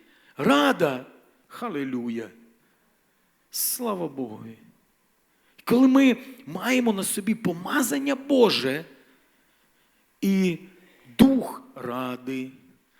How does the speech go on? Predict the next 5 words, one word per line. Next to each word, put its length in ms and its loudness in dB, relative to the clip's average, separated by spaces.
і 120 -2
дух 440 0
розуму, 840 -4
і 100 2
премудрості, 1300 -4